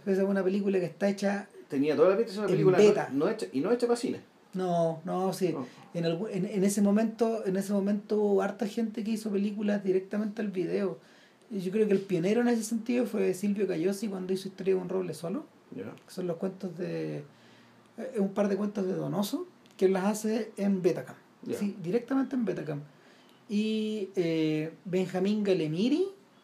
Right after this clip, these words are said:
Speaker 1: junto con Gregory Cohen, también hicieron cosas directos en, directos al video.
Speaker 2: Ya.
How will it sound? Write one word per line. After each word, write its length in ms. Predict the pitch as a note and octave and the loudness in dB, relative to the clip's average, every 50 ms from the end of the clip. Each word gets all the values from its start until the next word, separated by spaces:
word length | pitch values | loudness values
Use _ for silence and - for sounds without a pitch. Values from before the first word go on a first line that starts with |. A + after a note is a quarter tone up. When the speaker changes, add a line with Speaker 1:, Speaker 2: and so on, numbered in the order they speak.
| - - - - - - - - - - | -20 -20 -20 -20 -20 -20 -20 -20 -20 -12
Speaker 1:
junto 360 | - - A3 A3+ - - A3+ | -4 -2 -2 -2 -2 -2 -4
con 160 | G3+ G#3 G3 F#3 | -2 0 -2 0
Gregory 380 | G3 G#3+ A3 A3 G3 F#3 F#3+ | 2 2 4 4 4 2 2
Cohen, 320 | - - G#3 A#3+ B3+ B3+ A#3 | 0 0 0 0 0 0 -2
también 380 | - F#3+ F3 E3+ E3+ A3+ A#3+ | -4 -4 -4 -2 0 2 2
hicieron 320 | B3+ A#3 - A#3+ A#3+ A#3 A3+ | 2 2 0 0 -2 -2 -2
cosas 500 | - B3+ A#3+ - A#3 A#3+ A3+ A3 G#3+ G#3 - - - - - - - - _ - | -4 -6 -6 -4 -6 -8 -8 -8 -10 -12 -16 -18 -20 -20 -20 -20 -20 -20 _ -16
directos 500 | F#3+ D#3 F3+ G3+ A3+ A3 - - A3+ G#3+ G#3+ | -8 -2 0 0 0 0 0 -2 0 0 2
en, 240 | A3 G#3+ G#3+ G#3+ G#3 | 2 0 0 0 0
directos 380 | F#3+ F#3+ G#3 G3+ - A3+ G3+ | 0 0 0 0 -2 -2 -2
al 120 | G#3+ A3+ F#3 | -2 -2 -2
video. 280 | E3+ F#3+ E3 D3+ C#3 C3 - - - | -4 -4 -4 -4 -6 -8 -12 -14 -8
Speaker 2:
Ya. 160 | D3+ C3 G#2+ | -4 -4 -4